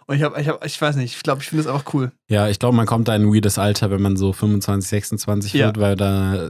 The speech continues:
Speaker 2: sind die Leute wirklich an komplett verschiedenen Punkten.
Speaker 1: Mhm.
Speaker 2: Weißt du, es gibt so Leute, die wissen nicht, wie man Nudeln kocht. Und dann
Speaker 1: Ja.
Speaker 2: gibt's andere Leute, die, die sind so dabei, ihr Eigenheim zu bauen, weißt du,
Speaker 1: Richtig,
Speaker 2: irgendwo.
Speaker 1: aber selber.
Speaker 2: Ja, die
Speaker 1: Zack.
Speaker 2: haben schon so drei Kinder.
Speaker 1: <laughs> Ja.
Speaker 2: Ist halt so
Speaker 1: Boah,
Speaker 2: crazy.
Speaker 1: das ist,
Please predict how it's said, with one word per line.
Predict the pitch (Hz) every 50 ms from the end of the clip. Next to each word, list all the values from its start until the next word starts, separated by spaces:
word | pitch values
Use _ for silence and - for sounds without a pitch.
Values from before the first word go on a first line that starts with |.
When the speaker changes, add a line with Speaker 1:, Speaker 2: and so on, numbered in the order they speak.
| -
Speaker 2:
sind | 90 - 101 98 98 -
die | 101
Leute | 98 104 101 98 95
wirklich | 107 104 98 101
an | 98 98 98
komplett | - 104 95 - - 123 113 113 113 - -
verschiedenen | - - 104 101 - 113 104 107 104 98
Punkten. | - 110 135 165 156
Speaker 1:
Mhm. | 156
Speaker 2:
Weißt | 156 160
du, | 160
es | -
gibt | - -
so | 113
Leute, | 104 110 113 - 117
die | 104 104 101
wissen | 113 - -
nicht, | 110 98
wie | 107 104
man | 101 101 101
Nudeln | 104 113 120 110 107 104 104
kocht. | - 120 110 - - -
Und | 117 101
dann | 107 104 104 101 165
Speaker 1:
Ja. | 185 170
Speaker 2:
gibt's | 135 120 - -
andere | - - 117 127 107 113
Leute, | 110 110 110 110 107 - 107
die, | 98 104 104 104 104 101
die | 98 104
sind | 107 117 107
so | - 110
dabei, | 104 104 95 104 101
ihr | 98 98 82
Eigenheim | 104 107 104 104 107 110 104 98
zu | - 117
bauen, | - - 101 101 95 95 104
weißt | 104 104 110 214 165
du, | 127
Speaker 1:
Richtig, | 120 127 135
Speaker 2:
irgendwo. | 127 135 135
Speaker 1:
aber | 127 170 170 - 139
selber. | 139 139 151 147 147 143 139 143 147 - 185 - -
Speaker 2:
Ja, | 107 110
die | 147
Speaker 1:
Zack. | 160 127
Speaker 2:
haben | 120 120 123
schon | - 127 127 117
so | 113 117
drei | 117 - - 110 107
Kinder. | - - 127 127 135 127 113 101 -
Speaker 1:
<laughs> | - -
Ja. | 139 214 196 151 - - _ _ _ _
Speaker 2:
Ist | - 339 - -
halt | 131 120 107 -
so | 117 113 110 104 - - - - - - - - _ _ _ _ _ _ _ _ _ _ _ _ _
Speaker 1:
Boah, | - 208 190
Speaker 2:
crazy. | 165 170 151 147 123 104 101 107
Speaker 1:
das | 104 -
ist, | -